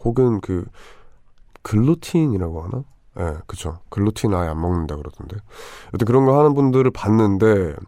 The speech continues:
예, 가까운 곳에서 로꼬 씨 아시죠? 로꼬 씨가 그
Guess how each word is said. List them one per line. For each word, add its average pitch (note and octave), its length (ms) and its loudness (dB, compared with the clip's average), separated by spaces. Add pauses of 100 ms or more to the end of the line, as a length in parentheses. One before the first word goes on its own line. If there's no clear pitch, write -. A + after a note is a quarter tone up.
(760)
예, E2+ 180 -4
가까운 A#2+ 360 2
곳에서 F#2+ 360 -2
로꼬 G#2+ 360 0
씨 - 260 -10 (260)
아시죠? - 360 -8 (140)
로꼬 G#2 300 0
씨가 G#2 600 0 (380)
그 G#1 220 -8